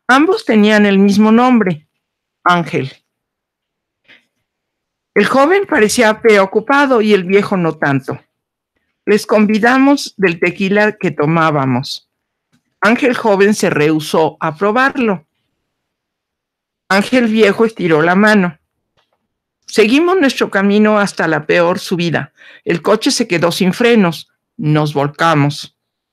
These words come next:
Por el retrovisor vi que Ángel joven cubrió a mi hermana. Ángel viejo me protegía de los vidrios que seguramente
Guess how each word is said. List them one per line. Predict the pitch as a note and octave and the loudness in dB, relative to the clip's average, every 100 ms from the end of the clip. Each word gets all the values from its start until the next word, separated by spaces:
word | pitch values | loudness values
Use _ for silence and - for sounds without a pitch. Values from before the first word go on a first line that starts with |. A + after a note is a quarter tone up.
| _ _ _ _ _ _ _ _ _ - - - _ | _ _ _ _ _ _ _ _ _ -20 -20 -20 _
Por | - G#3 | 0 4
el | A3 | 4
retrovisor | G#3+ G#3+ G3+ G#3 G3 G3+ C#4 C4+ | 4 2 2 0 0 -2 0 0
vi | C4 B3+ | -2 -2
que | A#3+ A3 | 0 0
Ángel | G#3 G#3+ B3 G#3 | 2 0 0 -2
joven | A3 F#3 F#3 G#3 | 0 0 2 0
cubrió | G3+ F3+ F3 F3 | 0 -2 0 0
a | |
mi | F#3 F#3 | 2 2
hermana. | F3+ G3 G3 F3 D3+ _ _ _ _ _ _ _ | 2 2 2 0 -6 _ _ _ _ _ _ _
Ángel | - B3+ D4 C#4 | -2 0 0 0
viejo | A3 G#3+ A3 B3+ | 2 2 2 0
me | A#3 | 0
protegía | G3+ F3+ F3+ E3 - G3 G#3+ | 0 -4 -2 -4 -2 0 2
de | G3+ | 2
los | F#3 E3+ | 0 0
vidrios | G#3 A3 G#3+ G3 - | 0 0 2 0 0
que | F3 | -4
seguramente | F3+ E3+ F#3+ F3+ F3 F3 G3 F#3+ | -2 0 0 2 0 0 -2 -4